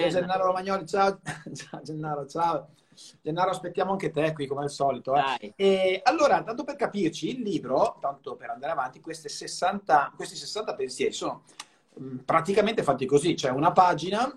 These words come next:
Speaker 2: eh, dove c'è una grafica, adesso magari ci parli della grafica, da dove arriva,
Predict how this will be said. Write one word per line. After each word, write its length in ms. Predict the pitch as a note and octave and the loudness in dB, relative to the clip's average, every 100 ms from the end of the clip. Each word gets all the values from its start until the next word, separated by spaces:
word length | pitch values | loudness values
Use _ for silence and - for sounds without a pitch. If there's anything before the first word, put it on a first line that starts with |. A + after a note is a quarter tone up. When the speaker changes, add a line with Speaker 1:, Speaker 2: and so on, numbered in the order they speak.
| - | -10
Speaker 2:
eh, 180 | C#3+ C#3 | -10 -8
dove 160 | E3 D#3+ | -6 -4
c'è 240 | F#3 E3+ | -2 -2
una 320 | D#3 D#3 D3 | -2 -2 -2
grafica, 380 | C3+ C#3+ B2 F#3+ | 0 0 0 -2
adesso 220 | D3 C#3+ | -2 -2
magari 240 | C3 C#3 C3+ | -2 -2 -4
ci 120 | - | -4
parli 240 | C3 C3 B2 | 0 0 0
della 180 | C3 | -4
grafica, 680 | C3+ C#3 C#3 D#3 D3+ E3+ E3+ | -2 -2 -2 -2 -2 0 0
da 80 | - | -2
dove 200 | C3 C3 | -8 -4
arriva, 640 | B2 B2 C#3+ C3 D3 G3 | -6 -6 -12 0 0 0